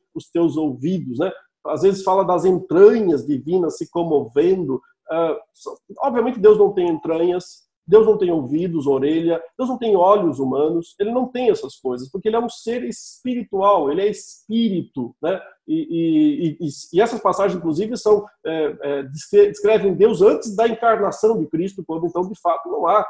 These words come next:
nenhuma, é, parte do corpo humano, né,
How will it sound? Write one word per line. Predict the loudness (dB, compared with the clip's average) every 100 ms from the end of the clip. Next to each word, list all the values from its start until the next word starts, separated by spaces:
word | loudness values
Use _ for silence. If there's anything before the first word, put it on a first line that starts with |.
| -8 _
nenhuma, | -2 0 2 2 2 2 2 -2 -16 _
é, | -6 -2 -4 -4 2
parte | 4 4 0 -6
do | -6
corpo | 2 6 6 4 -2
humano, | 4 6 6 6 0
né, | -2